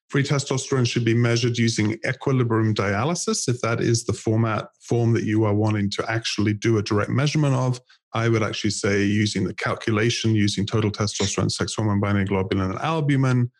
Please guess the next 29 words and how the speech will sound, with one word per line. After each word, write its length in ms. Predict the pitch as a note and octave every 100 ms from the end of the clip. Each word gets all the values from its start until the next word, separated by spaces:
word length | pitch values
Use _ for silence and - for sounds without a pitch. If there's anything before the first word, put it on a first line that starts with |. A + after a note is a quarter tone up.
| _ _ -
is 140 | G#2+
probably 640 | - A2 G#2 G#2 G2+ G2 A2
as 280 | A2 A2
effective 560 | G2+ - G2 - B2+ -
and 180 | G#2 G2
definitely 360 | G2+ - G2+
more 200 | G#2 F2+
cost 300 | - G2 -
effective. 480 | - C3+ B2 C3 B2 - - - _ -
And 180 | A2+
then 180 | A#2 A2+
also 800 | A#2 A#2 A#2 - A2+ G#2+ G#2+ G#2 G2+
the 80 |
calculations 800 | - A2+ - A2 G2+ - G#2 G2+ -
can 180 | G#2
also 240 | G2+ F#2+ G#2+
give 200 | - F#2+
you 100 | F#2+
bioavailable 640 | F#2 G2 G2 G2+ G#2 G2+
testosterone. 640 | G2+ G#2 - F#2+ - G2+ G2
And 140 | G2
from 200 | - G2
there 200 | G2+ F#2+
too, 240 | - A2 G2
we 200 | G2+ G2+
can 100 | G#2+
give 220 | G2+ G2
you 80 | -
percentages 760 | - - F#2+ F2+ - - -